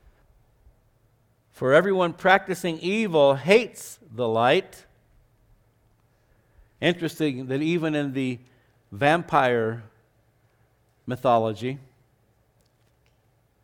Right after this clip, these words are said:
which there are spiritual implications there as well, the vampires go out at night and sleep during the day. The, the sunlight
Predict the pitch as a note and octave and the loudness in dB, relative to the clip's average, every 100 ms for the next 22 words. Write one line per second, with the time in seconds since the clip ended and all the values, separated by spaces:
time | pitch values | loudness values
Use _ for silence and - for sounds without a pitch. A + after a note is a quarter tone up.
0 | _ _ _ _ _ _ _ _ _ _ | _ _ _ _ _ _ _ _ _ _
1 | _ _ _ - A2+ - A#2 A#2+ A#2 A#2 | _ _ _ -14 -12 -6 -2 0 -2 -6
2 | - C3+ C#3 B2 A#2 A#2 A2+ B2+ A#2+ A#2 | -4 -4 -4 -8 -10 -10 -10 -8 -8 -8
3 | A2 G#2 A#2+ B2 G#2 G#2+ B2 A2 G2+ G#2 | -14 -8 -6 -6 -8 -8 -6 -4 -6 -14
4 | _ _ _ _ _ _ _ _ _ _ | _ _ _ _ _ _ _ _ _ _
5 | A#2+ A#2+ C#3+ C#3+ B2 A#2+ A#2 A2 A#2 A#2 | -8 -4 -2 0 0 0 -2 -6 -2 0
6 | A2+ A2 A#2 B2 A2+ G#2+ B2 A#2+ G#2 A2+ | -2 -4 -6 -6 -8 -14 -10 -10 -10 -12
7 | A2 G#2+ A#2+ B2 G#2 G#2+ A#2 G#2+ A#2 - | -10 -6 -4 -4 -6 -10 -14 -12 -8 0
8 | G3 G#3+ D3 D3 | 0 4 6 4